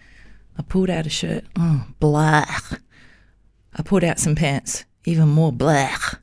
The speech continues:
And each option just seemed a little worse and a little shabbier than the previous option. I still had to get dressed for the day because I was going to a networking event. Oh, well, never mind. We'll just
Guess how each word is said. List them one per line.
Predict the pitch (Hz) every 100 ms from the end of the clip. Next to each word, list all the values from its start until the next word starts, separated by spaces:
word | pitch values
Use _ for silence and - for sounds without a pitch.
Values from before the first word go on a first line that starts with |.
| _ _ _ _ -
And | 151
each | 190 226 -
option | 180 - 160 147
just | 185 196
seemed | 180 165 147
a |
little | 156 202 269 262
worse | 180 170 185 -
and | 165
a | 151
little | 165 220 220
shabbier | - - 180 170 143 147
than | 160 165
the |
previous | 156 175 165 156 151 -
option. | 135 - - 127 120 - - - - - - - - - - - _ - - - - - - -
I | 156
still | - 269
had | 240 156
to | 160
get | 156
dressed | - 156 -
for | 123
the |
day | 131 - 160 - _ -
because | 160 165
I | 156
was | 165
going | 190 202
to | 202
a | 175
networking | 165 170 165 139 - 139
event. | 131 131 - _ - - - _ _ _ _ _ -
Oh, | 160
well, | 143 143
never | 151 160 151
mind. | 143 143
We'll | 165
just | 165 202 - -